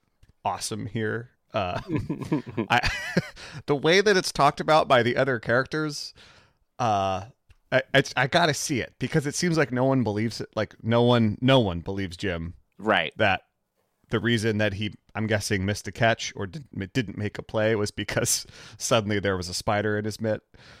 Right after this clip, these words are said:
Speaker 1: Uh, and I would just like to see that, how that, how that shaped up and what the fallout was and, and how much shit has Jim taken about this over the years.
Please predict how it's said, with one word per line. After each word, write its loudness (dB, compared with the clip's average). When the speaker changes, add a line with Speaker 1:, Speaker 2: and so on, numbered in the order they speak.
Speaker 1:
Uh, -2
and 2
I 4
would -2
just -4
like 0
to -4
see -4
that, 2
how -2
that, 0
how -2
that 2
shaped -4
up -4
and -6
what -4
the -6
fallout 0
was -8
and, -6
and 4
how 6
much 4
shit -2
has -4
Jim 0
taken -2
about -8
this -14
over -8
the -16
years. -16